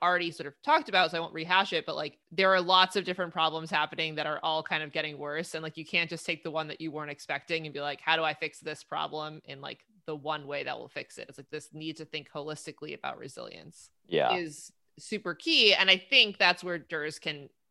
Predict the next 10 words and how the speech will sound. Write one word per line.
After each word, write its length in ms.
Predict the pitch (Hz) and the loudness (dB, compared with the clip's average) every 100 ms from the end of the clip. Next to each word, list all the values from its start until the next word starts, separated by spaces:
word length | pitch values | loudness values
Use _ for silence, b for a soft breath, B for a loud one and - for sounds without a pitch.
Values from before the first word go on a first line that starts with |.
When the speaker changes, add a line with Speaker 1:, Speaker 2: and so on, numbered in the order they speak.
| _ | _
Speaker 1:
can 140 | - 165 | -8 -4
help 300 | 160 151 - | 0 -2 -2
fit 200 | - 160 | -2 4
in 300 | 254 214 175 | 6 6 2
because 480 | 156 - 190 180 160 | -4 2 4 4 2
they 140 | 160 | -2
have 520 | 156 165 165 160 143 147 _ | 2 6 8 6 2 -12 _
so 540 | - - - 180 165 | -18 -16 -4 -2 0
much 400 | 156 151 - - | -2 -4 -6 -8
flexibility 800 | 156 135 - 147 156 139 135 113 | -6 -6 -10 -8 -6 -6 -10 -12